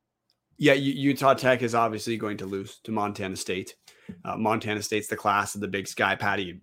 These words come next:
in the comment section, brought up earlier the wac slash A sun slash United Athletic, whatever the hell it is, is not a particularly strong conference,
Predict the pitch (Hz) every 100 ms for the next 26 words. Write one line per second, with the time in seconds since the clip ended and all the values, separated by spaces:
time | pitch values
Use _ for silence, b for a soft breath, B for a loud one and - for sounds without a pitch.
0 | 113 95 104 143 147 131 123 117 135 113
1 | 110 110 - 131 127 120 113 117 110 110
2 | 117 120 120 123 117 110 110 110 113 110
3 | 110 113 104 104 110 104 104 98 98 104
4 | 101 98 101 98 98 92 95 95 95 95
5 | - b b b b 120 113 110 113 107
6 | - 110 101 101 92 - 95 95 - 92
7 | 92 95 92